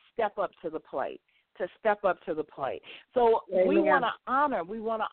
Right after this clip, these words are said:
Speaker 1: honor the men today that do that, that step up to the plate. They may not be in the household with the child. They may not be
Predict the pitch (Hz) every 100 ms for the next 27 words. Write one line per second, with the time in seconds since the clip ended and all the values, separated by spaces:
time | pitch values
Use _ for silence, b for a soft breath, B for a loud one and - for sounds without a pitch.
0 | - 247 294 285 233 196 220 208 226 254
1 | 233 220 247 185 254 269 226 185 226 202
2 | - 240 320 311 175 95 - B B -
3 | 254 - 311 311 302 - 294 285 - 349
4 | 262 - B 220 269 294 285 247 208 247
5 | 269 233 220 202 - - 285 285 - 269
6 | 269 269 269 254 - 269 269 285 339 B
7 | B - 247 254 254 240 226 214 180 233
8 | 220 208